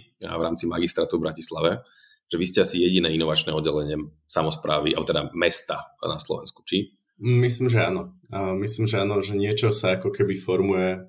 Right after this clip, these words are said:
Speaker 2: a v tých väčších mestách, ale zase také ucelené oddelenie, myslím, že jediný.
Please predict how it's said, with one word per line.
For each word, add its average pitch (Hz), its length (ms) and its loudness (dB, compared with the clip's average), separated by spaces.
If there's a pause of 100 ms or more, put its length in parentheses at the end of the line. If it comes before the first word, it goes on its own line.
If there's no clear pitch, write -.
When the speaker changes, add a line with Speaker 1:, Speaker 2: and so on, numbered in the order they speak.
(180)
Speaker 2:
a 87 400 0
v - 80 -8
tých 95 240 -2
väčších - 320 2
mestách, 95 400 0
ale 87 240 2
zase 90 240 0
také - 240 -4
ucelené 85 480 -2 (160)
oddelenie, 82 400 -2
myslím, - 240 -6
že 87 160 -2
jediný. 87 400 -2